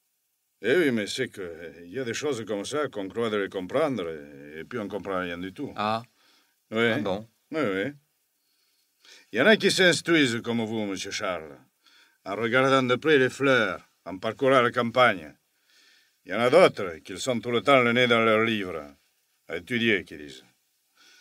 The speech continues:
Speaker 1: Votre camarade, le fils de la maison, là, ce Jacques, on dirait qu'il s'intéresse à rien qu'à ses lectures. Et pourtant, il n'a pas les yeux dans sa poche, hein. Oh, ça non, il les a pas.
Speaker 2: Ah bah, il va bientôt passer un examen.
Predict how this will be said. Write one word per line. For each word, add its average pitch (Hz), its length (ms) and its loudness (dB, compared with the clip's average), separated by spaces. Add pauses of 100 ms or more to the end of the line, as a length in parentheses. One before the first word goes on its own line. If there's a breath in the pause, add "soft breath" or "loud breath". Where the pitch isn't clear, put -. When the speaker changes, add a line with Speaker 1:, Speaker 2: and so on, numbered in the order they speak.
(460 soft breath)
Speaker 1:
Votre 127 260 0
camarade, 131 640 6 (160)
le 95 100 -16
fils 107 200 -8
de 104 60 2
la 101 100 0
maison, 90 300 -6
là, 76 120 -8
ce 107 160 -6
Jacques, 95 380 -4 (1160)
on 117 120 -2
dirait 247 300 10
qu'il 190 140 6
s'intéresse 180 500 10
à 156 100 10
rien 139 320 8
qu'à 117 120 0
ses 120 140 0
lectures. 95 560 -4 (1200)
Et - 80 -18
pourtant, 127 320 -8
il 135 60 -2
n'a 113 80 -2
pas 92 140 -4
les 104 100 -2
yeux 110 80 -2
dans 98 80 -4
sa 90 140 -8
poche, 76 300 -12
hein. 120 100 -18 (160)
Oh, 101 60 -18
ça 107 160 -12
non, 82 180 -14
il 80 80 -16
les 92 140 -10
a 87 60 -10
pas. 76 200 -14 (260)
Speaker 2:
Ah 110 80 -6
bah, 98 140 -6
il 120 80 -8
va 123 100 2
bientôt 127 260 -4
passer 131 240 -2
un 131 80 2
examen. 113 500 -2